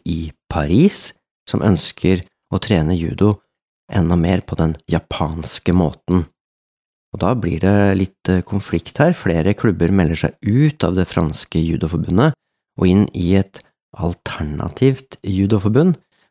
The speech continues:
som het l'Union Fédérale des Amateurs de Judo Kodokan. Og det skjedde åttende oktober nitten femtifire.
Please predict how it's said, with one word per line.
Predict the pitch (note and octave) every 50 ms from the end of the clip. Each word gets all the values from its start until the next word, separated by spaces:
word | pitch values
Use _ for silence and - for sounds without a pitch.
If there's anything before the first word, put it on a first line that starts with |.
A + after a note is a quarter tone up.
| _
som | - - F#2 F2+
het | F2+ F2+ F2+ F2+ - - - - -
l'Union | F2 F2+ F2 E2+ F#2 F#2 F2+ F2 F2 F2+ F#2+ A#2 C3+ D3 D3+ - - _ _ -
Fédérale | - - F2+ E2+ F#2 F2 - F2 F#2 A2 B2+ C3 - -
des | - F2 F2 E2+ - G2 -
Amateurs | - F2+ E2 D#2 E2 - - - G#2 G#2 A#2+ C3 B2+ - - - - F#2+ E2+ E2 -
de | - E2+ F2 F#2 - - F2
Judo | F2+ E2 E2+ F#2+ F#2+ - A2+ A#2+ A#2+ - _ _ _
Kodokan. | - - E2+ - - - - C#2 - - - - _ _ _ _ _ _ _ _ _ _ _ _ _ _ _ _ _ -
Og | F#2+ F#2 F#2 G2+ F2 - F#2 F2+
det | - F#2 F#2 G#2 G2
skjedde | - - - G2 F#2 G2+ F#2+ - -
åttende | - - - _ _ - G2 G2 - -
oktober | G#2 - - - - F2 E2+ E2+ G2 C#3 D3+ - - -
nitten | A#2 B2+ A#2+ - _ - F2+ F2+ F2 D#2+
femtifire. | - - - D2+ - - - - F2+ F2 - F2+ D#2 D#2 D#2+ D#2